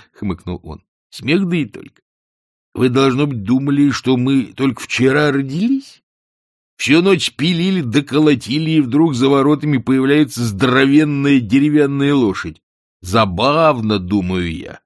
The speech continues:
громаднейшая деревянная лошадь с вентиляционными отверстиями. Я, видите ли, умею подмечать всякие мелочи.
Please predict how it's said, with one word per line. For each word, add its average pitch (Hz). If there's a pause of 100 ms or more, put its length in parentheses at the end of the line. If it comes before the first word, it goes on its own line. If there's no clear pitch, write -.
громаднейшая 117
деревянная 120
лошадь 110 (300)
с -
вентиляционными 170
отверстиями. 101 (600)
Я, 110
видите 135
ли, 156
умею 127
подмечать 107
всякие 87
мелочи. -